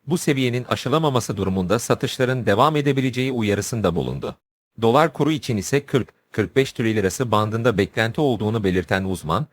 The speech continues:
Euro dolar paritesindeki düşüşün izlenmesi gerektiğini vurguladı.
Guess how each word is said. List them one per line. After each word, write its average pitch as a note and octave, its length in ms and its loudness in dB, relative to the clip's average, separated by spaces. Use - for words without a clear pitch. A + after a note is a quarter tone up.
Euro D#3 300 2
dolar B2+ 320 2
paritesindeki C3 720 0
düşüşün C3 340 -4
izlenmesi B2 580 -2
gerektiğini A2 460 0
vurguladı. C2 580 -4